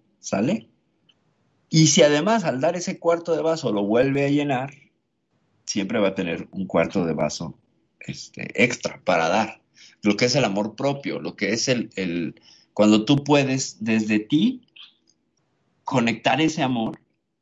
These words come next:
y después darlo, no al revés, como entramos a la mayoría de las relaciones, esperando que nos den, esperando que nos venga el amor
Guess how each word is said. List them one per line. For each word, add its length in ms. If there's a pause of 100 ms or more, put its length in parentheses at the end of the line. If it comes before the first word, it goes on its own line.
(400)
y 140
después 560
darlo, 560
no 320
al 140
revés, 640
como 460
entramos 500
a 40
la 80
mayoría 300
de 60
las 120
relaciones, 460
esperando 460
que 100
nos 300
den, 340 (480)
esperando 480
que 80
nos 280
venga 360
el 140
amor 440